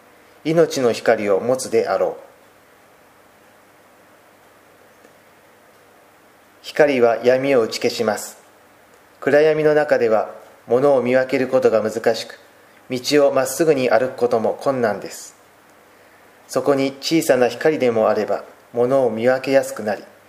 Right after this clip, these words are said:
道から迷い出ることもなくなります。また、生き物は日の光がなければ健全に生きることができません。光は命をもたらします。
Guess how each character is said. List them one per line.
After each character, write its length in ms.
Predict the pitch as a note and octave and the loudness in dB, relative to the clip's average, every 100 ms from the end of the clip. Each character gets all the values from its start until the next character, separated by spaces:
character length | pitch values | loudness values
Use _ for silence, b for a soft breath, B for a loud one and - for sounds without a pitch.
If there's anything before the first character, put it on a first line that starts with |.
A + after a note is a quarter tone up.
| b b _ | b b _
道 80 | B2 - | -8 -2
か 120 | - C#3+ | 2 2
ら 100 | C#3 | 2
迷 260 | C3+ D3 | 2 2
い 40 | C#3+ | 2
出 100 | C#3+ | 0
る 100 | B2+ | 0
こ 120 | A#2+ | 0
と 120 | B2 | 2
も 200 | B2+ - | 0 0
な 100 | G#2 | -6
く 100 | - | -4
な 100 | G#2+ | -6
り 100 | G2+ | -6
ま 120 | F#2+ | -8
す。 220 | - - - _ _ _ _ _ - B B B B _ | -14 -18 -20 _ _ _ _ _ -20 B B B B _
ま 140 | A#2+ | -2
た、 200 | A#2 C3+ | 2 0
生 120 | B2+ A#2+ | 0 -6
き 140 | D3 | -2
物 260 | C#3+ C3 A#2 | 0 2 2
は 240 | A#2 - | 2 -2
日 140 | - | -4
の 100 | C#3+ | -2
光 300 | D3+ - C#3+ | 0 2 2
が 100 | B2 | 2
な 160 | A#2+ A#2+ | 0 0
け 120 | A#2+ | -2
れ 100 | G#2 | 0
ば 240 | G#2+ G2+ - | 0 -2 -6
健 240 | - C3+ C#3 | -8 -6 0
全 200 | C#3+ C3 | 0 0
に 100 | C3 | -8
生 60 | |
き 120 | - B2 | -6 -6
る 80 | |
こ 140 | A#2 G#2+ | -4 -4
と 100 | - | -2
が 120 | C3+ | -2
で 120 | G#2+ | -4
き 100 | - | -10
ま 120 | G#2 | -12
せ 160 | - G2 | -10 -12
ん。 40 | - - _ _ _ B B B B B B B - | -14 -20 _ _ _ B B B B B B B -20
光 340 | - B2+ A2 | 0 0 2
は 120 | G#2+ | 0
命 420 | A#2+ D#3 - A2 A#2 | 2 -2 -2 0 0
を 80 | A#2 | 0
も 100 | G2+ | -4
た 80 | |
ら 100 | G2 | -6
し 140 | - - | -8 -16
ま 120 | - | -18
す。 200 | - | -20